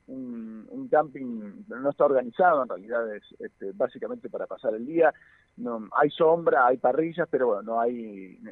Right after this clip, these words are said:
no hay instalaciones de agua, ni baño, ni, ni, ni otra cuestión, entonces es para pasar el día, pero bueno, eh,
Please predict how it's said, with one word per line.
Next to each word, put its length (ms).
no 100
hay 80
instalaciones 520
de 140
agua, 340
ni 120
baño, 560
ni, 320
ni, 160
ni 160
otra 220
cuestión, 400
entonces 340
es 80
para 160
pasar 300
el 80
día, 280
pero 160
bueno, 220
eh, 340